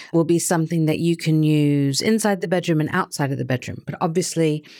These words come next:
because of who I am and what I do, I'm talking today specifically about your sensual, sexual spidey senses, that sexual intuition.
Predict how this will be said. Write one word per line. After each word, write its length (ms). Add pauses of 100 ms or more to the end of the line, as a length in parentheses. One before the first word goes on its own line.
(180)
because 300
of 80
who 200
I 80
am 200
and 140
what 120
I 100
do, 440 (400)
I'm 180
talking 580
today 420
specifically 920
about 560 (100)
your 800
sensual, 720
sexual 840 (100)
spidey 440
senses, 560 (120)
that 200
sexual 600
intuition. 880